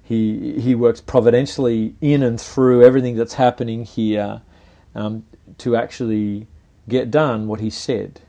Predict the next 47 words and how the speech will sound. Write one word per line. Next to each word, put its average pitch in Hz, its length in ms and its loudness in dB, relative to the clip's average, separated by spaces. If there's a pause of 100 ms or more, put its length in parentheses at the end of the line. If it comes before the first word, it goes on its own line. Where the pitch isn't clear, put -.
he 107 160 -6
would 98 180 -6
do. 92 280 -12 (800)
And 139 160 0
th-, - 100 -6
this 151 180 0
is 139 80 -4
the 127 100 -2
thing 120 180 -4
we 110 100 -4
need 104 200 -4
to 104 100 -6
understand 98 400 -12
about 92 180 -16
God. 98 200 -10
He, 135 60 -6
he 143 240 2
will 175 180 6
not 156 180 0
go 123 100 0
back 110 240 -6
on 104 80 -8
his 104 220 -12
word. 107 420 -6 (1300)
Go-, - 240 -4
God 170 200 4
actually 143 260 -2
cannot 143 600 -6 (200)
go 107 160 -4
back 92 460 -10 (200)
on 98 120 -8
his 92 200 -12
word. - 300 -16 (1500)
If 143 180 0
you're 151 140 6
gonna 185 180 0
ask 147 140 -6
the 147 80 -6
question, 135 300 -4
"Is 120 100 -4
there 127 220 -2
anything 151 420 -4
impossible 143 720 -6
for 123 160 -6
God 127 260 -2
to 117 80 -10
do?" 160 500 -4